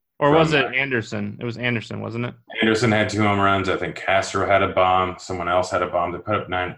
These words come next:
Speaker 2: Gosh, I hate you, Marlins. I hate you so much.
Speaker 1: All right, uh, Washington at New York taking on the Mets. We got Steven Strasburg against Marcus Stroman. Uh, Strasburg is a slight favorite here against Marcus Stroman. Um, any interest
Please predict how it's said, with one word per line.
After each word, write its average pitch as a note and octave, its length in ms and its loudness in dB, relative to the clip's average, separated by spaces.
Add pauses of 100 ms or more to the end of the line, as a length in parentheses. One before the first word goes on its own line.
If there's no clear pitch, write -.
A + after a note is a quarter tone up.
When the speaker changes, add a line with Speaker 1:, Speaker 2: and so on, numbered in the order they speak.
(320)
Speaker 2:
Gosh, F#2+ 300 -4
I A2+ 80 4
hate E2 240 0
you, D#2 200 -10 (160)
Marlins. E2 400 -6
I G#2+ 120 4
hate A#2 160 0
you E2+ 80 -6
so E2+ 340 -2
much. - 480 -8 (2750)
Speaker 1:
All F#3+ 120 6
right, E3 420 4
uh, D#3+ 280 6
Washington F3 600 0
at E3+ 200 2
New D#3+ 100 0
York E3 200 2
taking E3 180 2
on D#3 100 2
the C3+ 60 0
Mets. D3+ 640 0
We C3+ 120 -8
got C#3 160 2
Steven D#3 340 -2
Strasburg C#3+ 640 0
against B2 300 -2
Marcus C3 420 2
Stroman. C3+ 920 2
Uh, A2+ 200 4
Strasburg B2+ 460 2
is A#2+ 80 0
a A#2+ 100 2
slight G3 500 0
favorite B2+ 380 0
here C3 160 4
against B2 260 0
Marcus A#2 320 0
Stroman. B2 720 -2
Um, A2+ 420 0
any D3 240 2
interest D3+ 460 -2